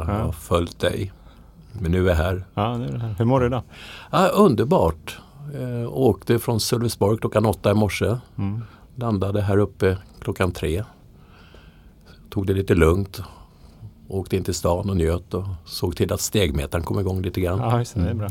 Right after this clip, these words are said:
Speaker 2: Mm, efter att
Speaker 1: Det var
Speaker 2: sätta
Speaker 1: inte så många steg på det där tåget.
Speaker 2: <laughs> Nej, nej, jag körde bil upp.
Speaker 1: Ja, ja.
Speaker 2: Ja, jag körde bil upp. Mm, ja. Så jag ska iväg lite grann här
Speaker 1: Mm.
Speaker 2: runt omkring nu. Mm.
Speaker 1: Härligt. Och nu är vi här i din studio.
Speaker 2: Nu sitter vi i en fantastisk studio här, ja.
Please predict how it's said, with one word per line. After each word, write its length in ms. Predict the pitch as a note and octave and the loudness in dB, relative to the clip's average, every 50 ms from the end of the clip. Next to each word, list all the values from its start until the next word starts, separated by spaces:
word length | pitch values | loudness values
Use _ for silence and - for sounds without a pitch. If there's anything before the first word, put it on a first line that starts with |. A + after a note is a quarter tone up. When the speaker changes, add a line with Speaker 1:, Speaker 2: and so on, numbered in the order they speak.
| A#2 | -8
Speaker 2:
Mm, 120 | B2 A2 F#2+ | -8 -8 -8
efter 220 | - - - G2+ | -8 -4 -4 -4
att 80 | F#2 F#2 | -4 -4
Speaker 1:
Det 60 | - - - - | -8 -14 -16 -12
var 80 | G#2 G#2 | -4 -2
Speaker 2:
sätta 140 | G#2+ G2 | 0 2
Speaker 1:
inte 120 | G2+ G2+ F#2 | 4 4 4
så 80 | A2 A#2+ | 4 4
många 180 | A2+ G#2 G2 | 4 4 4
steg 240 | F2 - G2 F#2+ E2+ | 2 0 -2 -2 -2
på 60 | - | -2
det 60 | G2 F2+ | -2 -2
där 60 | F2+ | -2
tåget. 440 | - A2 A2 A2 G#2+ A#2 G2 - - | -2 -2 -2 4 6 8 8 8 8
Speaker 2:
<laughs> 240 | D3 - - - | 6 6 6 4
Nej, 240 | - C3 - - G#3 - E3 D3 - - | 4 4 4 4 0 0 0 -2 2 4
nej, 120 | G#2+ G2 | 6 8
jag 100 | G2+ G2+ | 8 6
körde 220 | - - - G#2+ | 6 6 4 4
bil 320 | G2+ G2 A#2+ A#2 E2+ D2 D#2 | 4 4 4 4 2 0 -4
upp. 260 | D#2+ D#2+ - - - - - - - - - | -6 -8 -10 -16 -20 -20 -20 -20 -20 -12 -2
Speaker 1:
Ja, 200 | - G#2+ A2+ A#2 A2 | 2 4 4 4 2
ja. 80 | G#2+ G#2+ - | 0 -2 -4
Speaker 2:
Ja, 280 | F2 D#2 D2 D#2 E2+ F2 - - - - | -4 -4 -4 -4 -6 -10 -12 -16 -20 -20
jag 80 | - | -16
körde 200 | - - G2 F#2 | -14 -12 -12 -12
bil 260 | E2+ F#2 F#2 F2 E2 | -12 -12 -12 -12 -12
upp. 220 | E2 E2 - - - - - - | -12 -14 -14 -18 -20 -20 -18 -14
Mm, 200 | F#2 E2 D#2+ D#2+ D#2+ D#2 - | -12 -10 -10 -8 -10 -10 -12
ja. 60 | G2 G2 - - - - - - - - - - - | -14 -14 -16 -18 -20 -20 -20 -20 -20 -20 -20 -20 -18
Så 120 | - - | -10 -8
jag 80 | F2 E2 | -8 -6
ska 120 | - - | -2 -2
iväg 280 | E2 D2 D2 D#2+ E2+ F2 | 0 0 2 0 0 0
lite 200 | E2+ E2 - G2+ | -2 -4 -4 -4
grann 220 | F#2+ F2 F2 E2+ | -4 -4 -4 -4
här 220 | D#2+ F2 F2 E2 - - - - | -2 -4 -4 -6 -10 -12 -8 -4
Speaker 1:
Mm. 240 | G#2+ G2 F#2 E2+ E2 - | -2 -2 -2 -4 -6 -10
Speaker 2:
runt 260 | - F#2 E2+ E2+ - | -12 -12 -10 -10 -10
omkring 300 | E2+ D#2+ E2 E2+ - - | -10 -10 -10 -10 -10 -12
nu. 120 | - - D#2+ - - - E2 - D2+ | -14 -16 -18 -18 -18 -16 -14 -12 -10
Mm. 160 | D#2 D#2+ E2+ E2+ - - - - - - - - - - - | -10 -10 -12 -12 -14 -18 -20 -20 -20 -20 -20 -20 -20 -18 -6
Speaker 1:
Härligt. 320 | - A2 A2 A#2 A#2+ A2 - | -2 -2 0 0 -2 -2 -2
Och 80 | G#2+ | 0
nu 120 | G#2+ C3 E3 | 0 0 0
är 40 | |
vi 80 | D#3 B2 | -2 -2
här 220 | A2+ B2 C3 C3 | -2 -2 -2 -2
i 40 | A#2+ | -2
din 120 | G#2 G2+ G2 | -2 -2 -4
studio. 440 | - - D3+ D3 G#2 F2 E2+ E2 D#2+ - - - - - - - | -4 -4 -4 -4 -2 -4 -4 -6 -8 -10 -16 -20 -20 -20 -6 0
Speaker 2:
Nu 160 | B2 D3 E3 | 2 2 2
sitter 340 | - - C#3 B2 - - A#2 | 4 4 2 2 2 2 4
vi 80 | B2 A#2 | 4 6
i 40 | |
en 100 | A2+ A2 | 6 4
fantastisk 560 | - - A2+ G2 - G#2 G2 F#2 - A2+ F#2 - | 2 2 0 0 2 0 0 0 0 -2 -4 0
studio 440 | - F#2+ F#2 G2+ A2+ A2 A#2+ A#2+ | 2 4 4 4 4 2 0 2
här, 240 | F#2 E2 D#2 - - | 2 2 0 0 -4
ja. 200 | F2 F#2 - G2+ | -6 -6 -6 -6